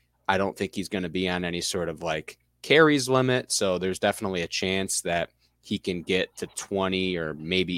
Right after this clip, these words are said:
even, like, maybe even, like, twenty-five carries in this game if they have a lead and they're running the football.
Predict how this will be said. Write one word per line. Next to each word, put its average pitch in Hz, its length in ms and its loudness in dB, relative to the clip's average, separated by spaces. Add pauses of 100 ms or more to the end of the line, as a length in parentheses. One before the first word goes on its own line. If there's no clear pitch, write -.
even, 87 220 -4
like, 80 360 -4 (480)
maybe 98 340 4
even, 87 200 -2
like, 82 160 -6
twenty-five 92 720 2
carries 82 360 -2
in 85 120 -4
this 80 140 -2
game 80 240 -6
if 69 100 -10
they 87 140 2
have 82 120 0
a 82 40 -4
lead 85 320 0
and 82 120 -6
they're 82 120 -2
running 85 280 -2
the 76 60 -8
football. 80 560 0